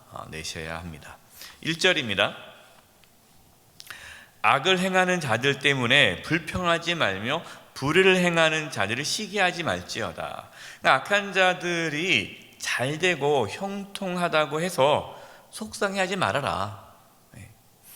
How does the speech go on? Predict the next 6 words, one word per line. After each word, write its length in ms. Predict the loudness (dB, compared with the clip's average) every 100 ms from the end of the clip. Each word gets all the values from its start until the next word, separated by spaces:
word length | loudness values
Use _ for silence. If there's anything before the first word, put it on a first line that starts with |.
| -20 -14
뭐 240 | -4 -2
억울해하지 520 | -2 0 4 4 2 2
말아라. 640 | 2 2 2 0 -2 -8 -20 -20 _ _ -20 -20 -10
또 120 | -6
그들을 440 | -4 0 0 0
부러워하거나 1160 | -8 -4 2 6 6 6 2 2 2 2 -6 -16